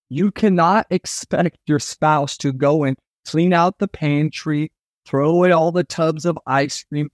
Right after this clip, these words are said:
because you are on a weight loss journey. Like, hopefully they respect your decision to want to lose weight,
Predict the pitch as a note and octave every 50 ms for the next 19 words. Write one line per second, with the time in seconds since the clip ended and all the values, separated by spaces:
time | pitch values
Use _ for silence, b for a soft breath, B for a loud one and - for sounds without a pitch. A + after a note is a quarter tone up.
0 | _ _ _ - - C#3+ - E3 D3+ C3+ - B2 A#2 A#2 C3 E3 F#3 G3+ G#3+ -
1 | - D#3 D3 D3 - - C3+ C#3 C#3 C#3+ - - B2+ A#2+ A2+ A#2+ B2+ B2+ _ -
2 | B2 A#2+ A2+ A#2 A#2 - - _ - - C3 B2 A#2+ G#2+ G2 - _ _ _ _
3 | _ _ - - D#3 D#3+ - _ _ _ - - G3+ G#3+ - - A3+ B3 B3 A3+
4 | F3 F#3+ G3 F#3+ D#3+ D#3 D3 C3+ - - - - - F#3 G3 - _ - E3+ E3+
5 | D3+ D#3 D3+ C#3+ - - - F3 E3+ D3 - D3+ C3+ B2 - C#3+ C3 A#2+ B2 D3+
6 | A#3 A3 - - G3 - - D#3 C#3 B2+ C3 C3 A#2+ - - B2 A#2+ B2 C3+ E3
7 | -